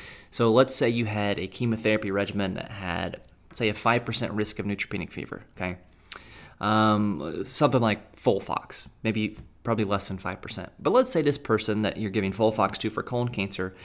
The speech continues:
had already had, uh, leukemia,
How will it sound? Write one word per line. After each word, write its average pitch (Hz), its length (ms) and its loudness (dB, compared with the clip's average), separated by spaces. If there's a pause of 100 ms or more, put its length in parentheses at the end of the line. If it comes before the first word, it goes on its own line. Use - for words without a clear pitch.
(360)
had 123 200 4
already 160 420 10
had, 92 440 2 (540)
uh, 101 760 0 (120)
leukemia, 123 540 -2